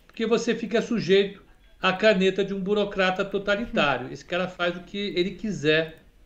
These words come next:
na hora de tributar, na hora de, de, é, se apropriar ou não dos resultados de uma empresa que é semi-estatal, que lá tudo é semi-estatal, até as empresas, é, é, privadas.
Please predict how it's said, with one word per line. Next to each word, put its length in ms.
na 220
hora 260
de 120
tributar, 880
na 160
hora 300
de, 380
de, 380
é, 280
se 200
apropriar 840
ou 140
não 440
dos 160
resultados 680
de 80
uma 140
empresa 480
que 120
é 40
semi-estatal, 920
que 80
lá 120
tudo 340
é 60
semi-estatal, 880
até 240
as 120
empresas, 640
é, 540
é, 20
privadas. 580